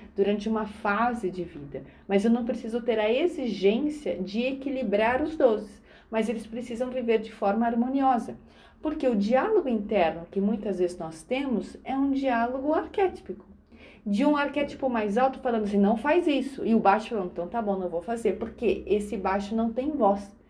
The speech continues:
Esse arquétipo fraco não tem voz em você. E o que seria interessante é perceber esse que não tem voz, o que eu perco com ele, né? O que que eu estou perdendo?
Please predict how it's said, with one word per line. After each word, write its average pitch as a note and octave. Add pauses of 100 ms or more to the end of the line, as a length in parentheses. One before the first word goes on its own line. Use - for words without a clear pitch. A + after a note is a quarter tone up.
(380)
Esse G#3+
arquétipo G#3+
fraco A3+
não C4
tem C4
voz C4
em G3
você. E3 (440)
E C4+
o D4
que -
seria C4+
interessante C4
é C4
perceber G3+
esse D#4+
que A3
não F#3
tem F#3+
voz, B3+
o F4+
que -
eu G4
perco -
com E3+
ele, D3
né? G#3
O A#3+
que D#4
que E4
eu D#4+
estou D4+
perdendo? F#3+